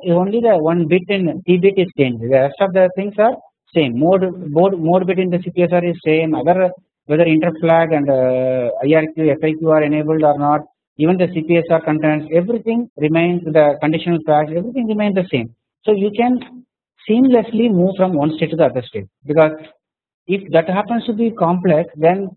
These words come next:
there is no advantage of having two, two states and then trying to save something. So arm designers have taken care of that. So it's an excellent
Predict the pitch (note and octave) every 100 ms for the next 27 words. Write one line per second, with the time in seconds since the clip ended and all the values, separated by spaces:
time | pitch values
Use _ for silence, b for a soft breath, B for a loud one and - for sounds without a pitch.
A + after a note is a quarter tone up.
0 | _ D#3 D#3+ D#3 D#3+ G3 A3 - - -
1 | C#3 C3+ F3 F#3 F3 D#3 F#3+ D3 D#3 F3
2 | F3+ F3 E3+ E3 E3+ E3 - D3 E3 D#3
3 | D3 D#3 D#3 C#3 D#3 D#3 D#3 D3 C#3+ C3
4 | A#2+ A2+ - _ _ _ - D#3+ D#3 D#3
5 | D#3 C3 D#3+ G3+ A3+ G#3 - - C#3+ D#3
6 | D#3 F3 G#3 F3+ F3 E3+ D#3+ F#3 F3+ D3+
7 | C3 A#2 G#2+ _ _ _ _ _ - G3
8 | F3+ G3 E3 F3 G3+ G#3+